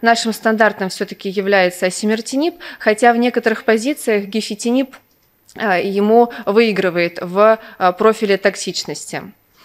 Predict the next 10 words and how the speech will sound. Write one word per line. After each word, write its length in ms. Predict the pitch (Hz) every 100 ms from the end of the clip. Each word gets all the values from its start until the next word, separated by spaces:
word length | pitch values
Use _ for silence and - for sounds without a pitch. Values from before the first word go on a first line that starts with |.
| - - -
И 140 | - 339
переходим 480 | 294 269 285 262 254
к 100 | -
первому 380 | 269 240 220
нежелательному 640 | 208 208 220 214 226 220 233
явлению. 480 | 233 254 302 403 311
Это 140 | 247
дерматологические 800 | 214 240 233 240 233 240 - -
нежелательные 640 | 190 190 202 196 - 202 196
явления. 640 | 202 190 240 285 320 349